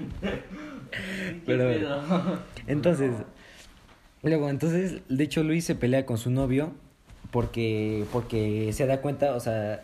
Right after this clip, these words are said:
Speaker 1: Ted Bundy la llama diciéndole, "Hey, este, te amo". Y el güey le contesta y le dice, "Cállate el hocico". Y la Liz se da cuenta, supuestamente está dormida, se da cuenta,
Speaker 2: Ajá.
Speaker 1: se pelea con él, pero es un macho alfa, porque antes de simp y de caballero, es un macho alfa.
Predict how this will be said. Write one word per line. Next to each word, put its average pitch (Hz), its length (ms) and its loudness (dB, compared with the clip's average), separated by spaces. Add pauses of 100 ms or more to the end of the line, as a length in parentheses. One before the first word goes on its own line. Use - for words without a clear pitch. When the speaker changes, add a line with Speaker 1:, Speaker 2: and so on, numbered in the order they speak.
Speaker 1:
Ted 151 160 2
Bundy 151 220 2
la 143 120 2
llama 135 400 -2 (160)
diciéndole, 117 680 -2
"Hey, 131 240 0
este, 104 520 -2
te 123 140 -4
amo". 113 200 -2 (680)
Y 117 160 -2
el 113 80 0
güey 127 180 0
le 127 120 0
contesta 131 380 -2
y - 40 0
le 127 60 -2
dice, 110 460 -4
"Cállate 135 300 -4
el 104 80 -2
hocico". 117 400 -6 (580)
Y 131 80 -2
la 127 80 4
Liz 131 160 2
se 143 80 0
da 123 140 0
cuenta, 156 320 -2 (140)
supuestamente 123 460 -2
está 117 140 -4
dormida, 123 240 0
se 135 120 2
da 135 100 2
cuenta, 147 320 -2
Speaker 2:
Ajá. 123 340 -2
Speaker 1:
se 131 100 2
pelea 151 260 2
con 160 160 0
él, 170 200 0 (100)
pero 135 120 4
es 147 80 -4
un 185 80 2
macho 175 240 2
alfa, - 260 -2
porque 104 380 -6 (220)
antes 190 400 0
de 123 80 0
simp 180 360 -2 (320)
y 110 60 -4
de 107 120 0
caballero, 135 560 2 (280)
es 113 180 -4
un 107 80 -2
macho 147 320 -2
alfa. 87 220 -10